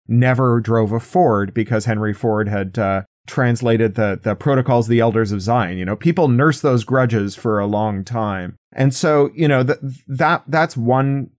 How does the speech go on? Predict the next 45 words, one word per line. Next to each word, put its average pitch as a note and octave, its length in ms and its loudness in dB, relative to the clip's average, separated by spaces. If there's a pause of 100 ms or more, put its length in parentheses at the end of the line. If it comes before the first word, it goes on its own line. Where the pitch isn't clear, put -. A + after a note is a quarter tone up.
force C#3 500 0
that, B2+ 260 0
that A#2+ 180 0
might A#2 380 0
pull B2+ 340 2
us B2+ 280 0
in A#2 240 -2
one A#2 140 0
direction. B2 520 -2 (180)
The E3+ 140 4
other B3 180 4
one, C#3+ 220 2
though, A2+ 480 2 (180)
is D3 160 2
this D#3+ 160 2
idea C#3+ 320 4
of, C#3+ 80 2
like, B2 220 0
a A2 100 2
scalloped C3+ 600 -2
growth A#2 360 0
curve. - 380 -8 (100)
So C3+ 420 -2
most E3+ 380 0
growth E3 240 2
isn't B2+ 300 0
linear. A2+ 340 0
What, A#2+ 240 -2
what C3 260 0
most C#3 360 0
growth D3+ 240 2
is, A#2 340 -2
is, A2 340 0
um, G2 320 -2 (180)
caused A#2+ 600 2
by G2 580 0 (160)
sort B2 200 -4
of - 220 -6
punctuated C3+ 680 0
events, F#2+ 500 -6
right? G#2 260 -4
So - 120 -4
you A2 120 2
have, A2+ 340 0
uh, G2 300 0